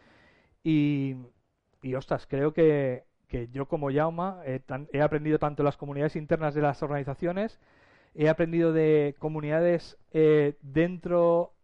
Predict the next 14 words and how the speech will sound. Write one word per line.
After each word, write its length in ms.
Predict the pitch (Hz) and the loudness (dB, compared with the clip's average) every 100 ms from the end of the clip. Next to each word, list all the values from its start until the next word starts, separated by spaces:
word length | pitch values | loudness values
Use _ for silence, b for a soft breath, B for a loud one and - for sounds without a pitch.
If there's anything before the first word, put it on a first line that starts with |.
| _ _ | _ _
eh, 380 | 160 151 147 147 | -2 0 -2 -4
a 120 | 147 | -6
nivel 260 | 151 156 170 | -2 -2 0
más 420 | 175 165 - _ - | -2 -6 -14 _ -12
global. 640 | 147 156 143 151 208 262 _ - | -2 0 2 2 2 -4 _ -12
Por 100 | 131 | -8
ejemplo, 360 | 156 147 139 139 | -8 -4 -4 -2
eh, 340 | 135 127 127 _ | -2 -2 -6 _
yo 160 | 135 147 | -6 -2
he 40 | |
participado 440 | 160 165 170 160 160 | -2 -4 -6 -4 -2
en 60 | |
una 100 | 151 | -4
comunidad 540 | 147 147 143 156 151 | -6 -8 -4 -2 -4